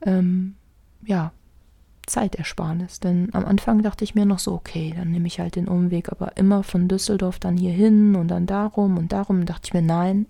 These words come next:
nein, Melinda, du gehst es an. Autobahn. Und da ich eher abends zurück musste, war nicht ganz so viel los. Und jetzt,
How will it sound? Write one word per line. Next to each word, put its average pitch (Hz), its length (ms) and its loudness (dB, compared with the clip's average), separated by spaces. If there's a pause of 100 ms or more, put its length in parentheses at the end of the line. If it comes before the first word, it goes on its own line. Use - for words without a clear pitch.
(120)
nein, 185 400 2
Melinda, 170 440 0 (280)
du 165 100 -6
gehst 175 280 0
es - 140 -2
an. 160 240 0 (540)
Autobahn. 151 560 -2 (960)
Und 180 260 2 (180)
da 175 300 -2 (140)
ich - 340 -10
eher 156 360 -6
abends - 440 -6
zurück - 380 -10
musste, 285 500 -10
war 185 140 0
nicht 202 200 -2
ganz 202 240 -2
so 233 100 -4
viel 269 300 -4
los. 226 640 0
Und 185 420 0
jetzt, - 500 -4